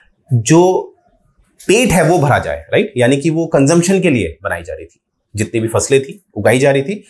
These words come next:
वो for the consumption उगाई जा रही थी, यानी कि उसमें जो प्रॉफिट है उसको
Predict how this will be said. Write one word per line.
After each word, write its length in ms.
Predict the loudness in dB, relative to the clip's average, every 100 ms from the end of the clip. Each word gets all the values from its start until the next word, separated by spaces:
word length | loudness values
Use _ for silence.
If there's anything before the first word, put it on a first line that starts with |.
| _ -6
वो 140 | -4
for 100 | -2
the 140 | -2 0
consumption 540 | 2 2 2 -2 -6
उगाई 240 | -6 -8 -6
जा 120 | -10
रही 120 | -14
थी, 200 | -16 -20 _ _ -20 _ _ _ _ _ _ 0
यानी 240 | 4 4
कि 100 | 2
उसमें 280 | 0 0 -2
जो 140 | 0 -2 -4 -8 -16
प्रॉफिट 460 | -4 0 2 0 0
है 180 | 0 0
उसको 300 | -2 -2